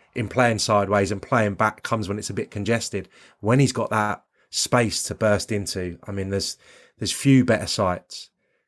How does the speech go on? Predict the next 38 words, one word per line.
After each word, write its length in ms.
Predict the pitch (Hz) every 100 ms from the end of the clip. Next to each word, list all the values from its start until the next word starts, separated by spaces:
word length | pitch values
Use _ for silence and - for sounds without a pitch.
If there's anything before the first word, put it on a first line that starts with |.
| _
And 120 | 107
also, 240 | 110 101 98
I 100 | 107
was 140 | 110
thinking 240 | 151 131 113
about 200 | 113 113
an 60 |
old 180 | 110 107
teammate 360 | - 113 104 92
of 80 | 101
mine, 240 | 113 101
Simon 300 | - 110 104
might 140 | 101
remember 300 | - 101 98
Rob 240 | 98 101 87
Wollaston, 400 | 107 101 - 113
the 80 | 104
name. 300 | 110 113 113 _ _ _ _
He 80 | 107
made 240 | 113 110
a 40 | 101
few 320 | 113 104 92 -
appearances 540 | - 107 104 101 101
in 60 | 95
the 60 | 92
first 380 | 104 98 -
team. 220 | 95 90 87 _ _ _ -
So 360 | - - 139
similar 540 | 131 - 123 110 107 104
in, 280 | 101 98 107
in 180 | 110 92
stature, 800 | - 127 117 - - 107 104 - _ _ _ -
ability, 960 | 110 - 120 113 113 120 110 107 104 _ _ _
um, 580 | 104 101 98 95 95 98 _ _ _
physique. 800 | - - 107 120 120 - - - _ _ _ _ _
Rob 320 | 113 135 127
was 140 | 113 104
unbelievable, 960 | 113 101 107 113 117 113 107 123 127